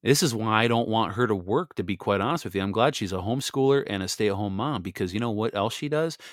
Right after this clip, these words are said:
Not only does she teach her daughter and works her butt off here to run the home, but she's also researching to help either A, try to save money somewhere, or B, try to help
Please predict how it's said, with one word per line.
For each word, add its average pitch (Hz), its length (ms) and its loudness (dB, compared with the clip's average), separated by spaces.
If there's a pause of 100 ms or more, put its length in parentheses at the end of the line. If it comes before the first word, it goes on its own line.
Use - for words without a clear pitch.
(140)
Not 113 160 4
only 131 140 4
does 107 160 0
she 98 100 -4
teach - 320 -4
her 95 80 0
daughter 98 480 0 (260)
and 98 320 2 (160)
works 104 380 0
her 92 100 0
butt 110 340 2
off 87 300 -2
here 90 400 -2
to 92 100 -6
run 107 260 0
the 92 100 -4
home, 110 340 -2 (460)
but 104 100 -2
she's 196 240 2
also 175 280 2
researching 101 880 0 (640)
to 117 100 0
help 135 320 2 (720)
either 104 280 2
A, 131 400 4
try 110 180 -4
to 92 60 0
save 90 260 -4
money 127 220 0
somewhere, 143 520 -2
or 90 280 -2
B, 131 340 2
try 107 200 -2
to 98 80 0
help 98 320 -4